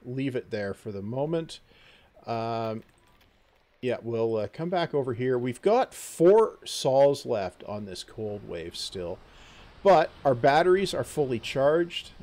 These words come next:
um, uh, and we're not doing too terribly here. Water chip.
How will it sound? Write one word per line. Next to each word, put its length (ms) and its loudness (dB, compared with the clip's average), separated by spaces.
um, 680 -2
uh, 160 -12
and 580 -4
we're 140 -2
not 240 -4
doing 340 0
too 300 4
terribly 640 -2
here. 260 -12
Water 440 0
chip. 420 -8